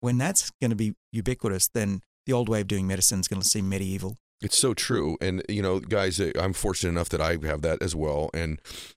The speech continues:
Speaker 2: it's things like, you know, why do you want things monitored? Because the truth is most cancers caught early are very treatable. It's catching them late that's a problem. Heart disease caught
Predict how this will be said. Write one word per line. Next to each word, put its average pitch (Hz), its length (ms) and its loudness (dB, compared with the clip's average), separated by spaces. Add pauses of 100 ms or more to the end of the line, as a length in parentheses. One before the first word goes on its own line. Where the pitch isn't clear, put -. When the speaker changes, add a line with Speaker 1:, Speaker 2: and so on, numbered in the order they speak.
(140)
Speaker 2:
it's - 220 2
things 120 340 0
like, 107 420 0
you 90 80 0
know, 87 80 2
why 92 240 2
do 110 60 2
you 107 80 2
want 101 120 0
things 92 220 0
monitored? 98 400 0
Because 95 280 -2
the - 80 -4
truth - 260 -2
is 92 160 0
most 110 240 0
cancers 117 400 -2
caught 85 260 0
early 71 400 -2
are 85 80 -4
very 87 240 0
treatable. 82 540 -4
It's - 160 -4
catching 98 320 -2
them 92 140 0
late 104 220 0
that's - 160 -4
a - 40 -4
problem. 60 460 -4
Heart 101 240 0
disease 76 340 -2
caught 95 260 -4